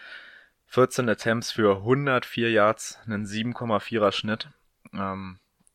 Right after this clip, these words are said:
echt ein starkes Spiel und auch clever beendet. Das Spiel hätte in die Endzone laufen können, hätte den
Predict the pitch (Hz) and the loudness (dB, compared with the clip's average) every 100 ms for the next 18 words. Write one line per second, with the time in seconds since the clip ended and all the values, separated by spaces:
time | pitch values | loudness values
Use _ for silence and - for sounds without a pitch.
0 | _ - 101 - - - 95 101 104 - | _ -6 -6 -6 -8 -2 4 4 2 -6
1 | - 107 98 98 - 95 - - 101 101 | 0 2 2 2 0 0 0 -2 2 6
2 | 104 95 - 104 104 98 - - 101 95 | 6 4 0 0 -2 -4 -10 -4 -2 -2
3 | 98 113 98 98 82 104 107 101 90 98 | -2 -2 0 0 -2 -2 -2 0 4 2
4 | - 101 104 101 - _ - - _ 107 | 2 -4 -4 -4 -10 _ -20 -20 _ -2
5 | 104 107 101 98 95 | 0 0 0 0 -2